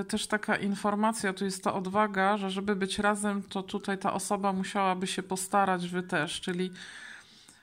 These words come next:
y, trzeba by było tutaj specjalnych starań, bo tutaj może być coś takiego, że jed-, mm, jedno z was może mieć rodzinę i dzieci, no i trzeba byłoby tą rodzinę i dzieci poświęcić tutaj w Berkano.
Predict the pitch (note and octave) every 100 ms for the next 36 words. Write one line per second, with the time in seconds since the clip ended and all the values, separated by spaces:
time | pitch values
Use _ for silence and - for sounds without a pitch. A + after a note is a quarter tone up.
0 | _ - F#3+ - A3 G3 G3+ F#3+ F#3 G#3
1 | G3+ G3 - G3 - G3+ G3 G3 - G3
2 | - G3+ G3 G3+ - - F#3+ E3+ D#3+ E3
3 | F3+ G#3+ G#3+ G#3+ G#3 G3+ G3+ G3 F#3+ F#3+
4 | G3+ - G3 G#3+ G#3 G#3 G#3 F#3+ F#3+ F#3+
5 | G3 G3+ F#3 - F#3 F#3 F3+ - G3 G#3
6 | G3 F#3+ F#3 G3+ - F#3+ F#3+ F#3+ F#3+ G3+
7 | G3 F#3 F#3+ G3+ F#3+ F#3 F3+ F#3 F3+ -
8 | G3 A#3 A#3 - _ _ _ _ _ -
9 | _ _ - - F#3+ F3+ F3+ G3+ F#3 F3+
10 | F#3 F3+ F3 F#3 F3+ F#3 F3+ F#3 F#3 F#3
11 | F3 F3+ - F#3 F3+ - F#3 E3 - E3+
12 | - - F3 E3+ F3+ F3+ - F3+ F3+ G3+
13 | B3